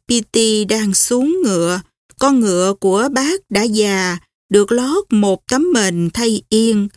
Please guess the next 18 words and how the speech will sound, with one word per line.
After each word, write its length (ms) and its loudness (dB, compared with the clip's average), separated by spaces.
Mặt 240 0
bác 300 -2
vẫn 260 0
còn 240 0
giữ 180 2
được 220 0
vẻ 400 0
trang 200 0
trọng 440 -2
quen 280 0
thuộc, 320 0
nhưng 200 4
cái 140 0
miệng 380 0
không 300 -2
còn 200 -2
răng, 380 -2
há 300 -2